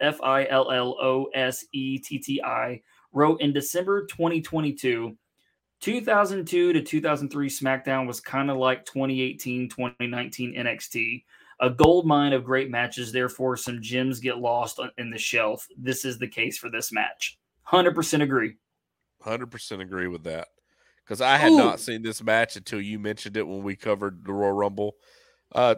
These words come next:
Speaker 2: two thousand three, and I went back and watched it, and I was like, "Damn right, that was a good match."
Speaker 1: Fucking angle slam. You think it's over, Edge? One, two. Edge kicks out of the fucking angle slam.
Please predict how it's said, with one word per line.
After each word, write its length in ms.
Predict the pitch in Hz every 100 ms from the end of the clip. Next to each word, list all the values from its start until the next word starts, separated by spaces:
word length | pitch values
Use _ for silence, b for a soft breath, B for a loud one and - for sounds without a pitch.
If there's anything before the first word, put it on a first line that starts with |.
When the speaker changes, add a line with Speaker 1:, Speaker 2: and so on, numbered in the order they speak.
| -
Speaker 2:
two 120 | 143
thousand 320 | 135 131 135 131
three, 220 | 160 156
and 80 | 107
I 40 |
went 140 | 117
back 160 | 123 123
and 100 | 113
watched 380 | 120 156 - -
it, 60 |
and 80 | -
I 40 | 107
was 80 |
like, 180 | 107 - _ _
"Damn 200 | 170 170
right, 200 | 165 190
that 80 | 95
was 100 | 101
a 60 | 104
good 160 | 98
match." 440 | 95 101 - - - _ _ _ _ _ _ _ _ _ _ _
Speaker 1:
Fucking 260 | 131 95
angle 280 | 127 131 131
slam. 440 | - 139 131 131
You 60 | 127
think 160 | 131 127
it's 80 |
over, 320 | 135 135 135 135
Edge? 260 | 135 131
One, 540 | 123 135 135 139 139 135 _ _ -
two. 460 | 143 143 139 135 b b b -
Edge 520 | 156 165 170 160 -
kicks 260 | - 160 -
out 320 | 127 131 131
of 100 | 131
the 80 | 127
fucking 380 | - 123 117 120
angle 240 | 120 120
slam. 580 | - 123 120 110 101